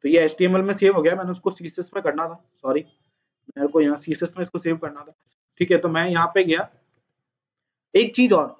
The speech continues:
अगर आप Sublime काम करें ना, तो Sublime क्या करता है, by default कौन सा open करता है, जो आपने recent folder खोला हुआ था वही खोल, अपना open करेगा। तो folder open करना मैंने आपको बताया था कि आप open पे जाएंगे, open folder पे click करेंगे,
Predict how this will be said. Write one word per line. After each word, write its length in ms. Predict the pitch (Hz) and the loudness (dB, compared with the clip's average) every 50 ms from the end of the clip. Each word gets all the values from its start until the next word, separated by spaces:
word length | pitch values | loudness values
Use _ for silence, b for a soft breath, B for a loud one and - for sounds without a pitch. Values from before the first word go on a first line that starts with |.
| _ - | _ -4
अगर 200 | 165 190 233 247 | 0 2 4 2
आप 240 | 247 240 208 - _ - | 2 0 -2 -8 _ -16
Sublime 360 | 175 - 180 170 185 196 214 220 _ _ _ _ _ | -6 -6 -4 -4 -4 -8 -8 -14 _ _ _ _ _
काम 80 | 190 202 | -12 -12
करें 260 | 226 _ _ - 165 190 | -12 _ _ -6 -6 -2
ना, 60 | 220 | -2
तो 80 | 233 | -4
Sublime 380 | 220 - 185 170 185 196 202 214 | 0 0 -2 0 2 0 0 2
क्या 100 | - 214 | 0 -2
करता 240 | - 180 156 - 190 | -2 -2 -2 0 0
है, 60 | 196 | -2
by 200 | - - - 143 180 190 | -2 -2 -2 0 0 0
default 360 | 196 196 - 180 185 185 180 | -2 -4 -4 -4 -4 -4 -2
कौन 200 | - 180 185 196 | -4 -4 -4 -2
सा 120 | 190 - | 0 0
open 280 | 208 185 - 202 190 185 | 0 0 0 -4 -12 -6
करता 260 | 175 143 131 - 147 | -6 -8 -6 -2 -4
है, 60 | 175 | -4
जो 140 | 175 180 180 | -2 -2 -4
आपने 200 | 165 - 196 190 | -6 -4 -6 -12
recent 400 | 165 147 - - - 185 190 190 | -14 -14 -16 -2 -2 -2 -2 -2
folder 320 | - _ 160 151 147 165 180 | -8 _ -8 0 2 2 0
खोला 260 | 175 - 156 147 151 | 0 -2 -12 -14 -14
हुआ 140 | 147 156 170 | -18 -20 -8
था 100 | 175 190 | _ -8
वही 180 | 151 147 151 | -8 -8 -16
खोल, 300 | 151 _ 147 143 139 135 | _ _ _ -20 _ -12
अपना 440 | 131 131 _ _ - _ 151 151 160 | -12 -12 _ _ -20 _ -6 -4 -4
open 340 | - - - _ - 135 131 | -4 -4 -6 _ -2 -2 -2
करेगा। 320 | 123 127 113 110 107 107 _ _ _ _ _ _ _ _ | -2 -8 -10 -10 -20 -20 _ _ _ _ _ _ _ _
तो 60 | - 175 | -4 4
folder 320 | 185 185 175 190 214 208 | 6 6 6 6 6 6
open 260 | 202 196 202 214 208 | 4 4 4 0 0
करना 220 | 196 208 202 208 208 | 2 2 2 2 -2
मैंने 160 | 208 208 208 | 0 -2 -2
आपको 200 | 196 190 - - | -2 -2 -4 -2
बताया 340 | 170 160 151 170 170 180 180 | 0 0 0 2 0 0 2
था 120 | 185 190 | 2 2
कि 100 | 185 190 | 2 2
आप 140 | 185 180 175 | 0 2 2
open 280 | 165 151 - - 180 | 0 0 0 -2 0
पे 120 | 175 185 175 | 0 -2 0
जाएंगे, 400 | 165 170 165 175 185 190 196 196 | 0 0 0 0 -2 -4 -4 2
open 320 | 190 180 156 - 180 175 | 2 2 4 4 0 -2
folder 320 | 165 - 170 165 165 175 165 | 2 2 2 4 4 2 2
पे 120 | 170 170 | 2 -4
click 300 | 170 - 175 175 175 - | -4 0 -2 -2 -2 -2
करेंगे, 540 | _ - 185 185 185 190 185 190 190 196 | _ -2 -2 0 0 0 0 0 0 0